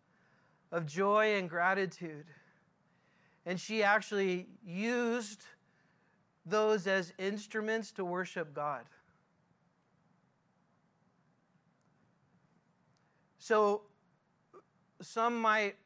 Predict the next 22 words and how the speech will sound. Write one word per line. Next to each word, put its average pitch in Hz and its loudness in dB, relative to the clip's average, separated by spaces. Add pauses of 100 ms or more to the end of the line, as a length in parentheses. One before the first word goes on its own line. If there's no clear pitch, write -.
(180)
say, 208 2
and 196 2
over 196 0 (260)
time, 190 -2
over 190 2
the 175 -2
years 196 0
in 180 -4
church 185 -4
history, 202 -4
there 175 2
were 175 2 (540)
thoughts 202 4
of 175 0 (1080)
Christians 202 -2
and 165 -4
Christianity 196 -2
being 175 -4
stoic, 190 -2
non-emotional, 180 -2 (1200)
purely 214 2
intellectual. 185 0